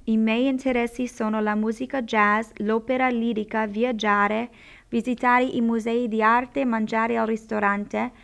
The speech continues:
andare al teatro e fare sport come il tennis e il ciclismo.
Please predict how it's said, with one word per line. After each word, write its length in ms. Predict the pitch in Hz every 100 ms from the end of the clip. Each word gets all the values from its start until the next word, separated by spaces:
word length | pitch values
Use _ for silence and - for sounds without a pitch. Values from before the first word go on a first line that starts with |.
| - _
andare 440 | 226 226 226 240 262
al 180 | 262 262
teatro 640 | 247 214 208 208 214 220
e 100 | 226
fare 320 | - 220 220 226
sport 380 | - 214 214
come 240 | - 208 208
il 140 | 208
tennis 380 | - 208 196 208 -
e 120 | 196
il 140 | 202
ciclismo. 800 | 185 214 - 190 185 190 190